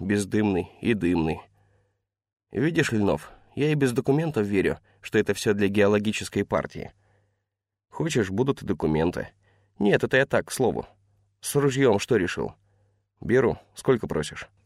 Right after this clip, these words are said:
Как договаривались. В принципе, можешь и золотом рассчитаться, как в прошлый раз. Очень так весомо, знаешь. Он глянул в охотничий прищур Льнова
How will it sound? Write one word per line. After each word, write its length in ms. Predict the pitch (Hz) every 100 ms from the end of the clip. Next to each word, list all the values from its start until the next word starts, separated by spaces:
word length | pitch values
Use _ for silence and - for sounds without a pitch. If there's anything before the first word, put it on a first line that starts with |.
| _ -
Как 220 | 101 95
договаривались. 720 | 90 87 87 117 131 120 - _ _ _ _
В 80 | -
принципе, 420 | 147 170 151 135
можешь 380 | 123 135 127 -
и 60 | 135
золотом 420 | 175 165 98 92
рассчитаться, 600 | - 92 80 80 - - _ -
как 180 | 147
в 20 | -
прошлый 360 | - - -
раз. 220 | 73 - - _ _ _ -
Очень 300 | 143 - 127
так 200 | 123 135
весомо, 420 | 143 120 85 78
знаешь. 460 | 80 69 69 - _ _ _ _ -
Он 240 | 117 123
глянул 360 | 107 120 123 110
в 80 | 107
охотничий 580 | - 117 117 107 -
прищур 460 | 101 101 - 101 95
Льнова 400 | 95 107 117